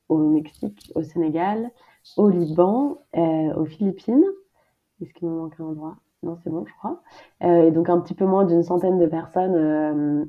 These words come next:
un peu moins d'une centaine de personnes en France, euh, à travailler, euh, pour Make Sense avec, euh, en plus, euh, plusieurs centaines, voire milliers de bénévoles autour de nous.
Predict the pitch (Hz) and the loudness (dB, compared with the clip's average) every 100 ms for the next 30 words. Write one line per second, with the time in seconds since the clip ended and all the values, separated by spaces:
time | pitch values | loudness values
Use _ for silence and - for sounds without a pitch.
0 | - 160 151 165 175 160 156 170 180 170 | -8 -8 -4 0 0 0 -4 -4 0 0
1 | 160 156 - 175 160 - 175 - _ _ | 0 -4 -2 -2 -2 -6 -6 -10 _ _
2 | _ _ _ _ _ _ - 160 151 147 | _ _ _ _ _ _ -8 -4 -2 0
3 | 147 143 - - _ _ _ _ - 180 | 0 -2 -4 -14 _ _ _ _ 2 2
4 | 170 175 160 160 185 180 160 151 156 208 | 4 2 4 4 6 4 4 2 0 2
5 | 165 156 165 190 208 208 - 160 160 196 | 2 2 0 2 0 -2 -4 2 4 4
6 | 185 156 151 _ _ _ - 156 151 170 | 2 0 -2 _ _ _ -2 0 0 0
7 | 190 190 160 156 156 214 190 196 196 - | -2 2 2 2 -2 0 2 2 0 -8
8 | _ - 180 170 - 160 220 233 156 165 | _ -6 -4 -4 -2 0 0 -2 -2 -2
9 | 165 170 175 170 196 175 160 170 156 165 | 2 4 6 6 4 4 4 4 4 2
10 | 180 170 170 160 - | 0 0 -2 -2 -4